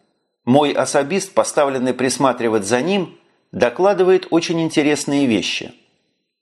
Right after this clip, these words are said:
Парень вдруг практически бросил пить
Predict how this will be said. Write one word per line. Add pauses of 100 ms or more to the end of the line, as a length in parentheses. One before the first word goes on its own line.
(220)
Парень
вдруг
практически
бросил
пить